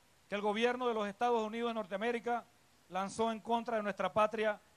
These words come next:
el día nueve de marzo. Como se los expliqué, es hora de que nosotros hagamos acto de presencia en esta Plaza Bolívar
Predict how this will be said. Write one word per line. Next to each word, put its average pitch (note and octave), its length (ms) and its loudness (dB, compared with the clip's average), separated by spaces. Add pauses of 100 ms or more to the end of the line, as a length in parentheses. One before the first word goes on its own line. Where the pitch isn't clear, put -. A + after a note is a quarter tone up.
(180)
el E3+ 100 -8
día G3+ 220 -2
nueve G#3 220 0
de F#3+ 100 0
marzo. C3+ 480 -4 (920)
Como F#3 180 -4
se G3 120 -4
los G3 260 0
expliqué, A#3 840 2 (1300)
es F#3+ 140 -2
hora B3 280 6
de A3+ 100 0
que G#3+ 80 -6
nosotros G#3+ 320 2
hagamos A#3 360 6
acto A#3+ 340 6
de A3+ 80 4
presencia G3+ 680 -2 (380)
en E3+ 120 -10
esta G#3+ 260 0
Plaza A#3 320 4
Bolívar C4 500 0